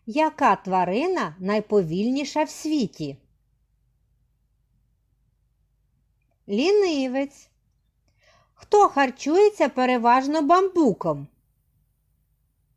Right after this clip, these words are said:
Панда. Слід якого хижого звіра схожий на людський?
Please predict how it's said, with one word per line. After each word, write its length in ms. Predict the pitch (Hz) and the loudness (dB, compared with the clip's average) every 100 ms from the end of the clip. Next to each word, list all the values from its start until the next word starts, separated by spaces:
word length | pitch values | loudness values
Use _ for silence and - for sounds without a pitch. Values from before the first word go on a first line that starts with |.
| _ _ _ _ _ _ _ _ _ _ _ _ _ _ _ - | _ _ _ _ _ _ _ _ _ _ _ _ _ _ _ -4
Панда. 760 | 202 202 233 285 214 160 131 - _ _ _ _ _ _ _ _ _ _ _ _ | 0 2 0 0 -2 -4 -6 -12 _ _ _ _ _ _ _ _ _ _ _ _
Слід 400 | - 302 392 403 | -6 0 0 2
якого 520 | 392 392 392 349 262 | 0 2 4 4 4
хижого 520 | - 285 262 240 233 | 2 -2 -2 0 -2
звіра 480 | 208 208 320 415 381 | -2 -2 0 2 0
схожий 540 | - - 370 370 381 | -2 0 0 2 0
на 140 | 370 370 | 2 2
людський? 760 | 370 370 - - 190 139 - | 0 -2 -10 -4 -4 -4 -8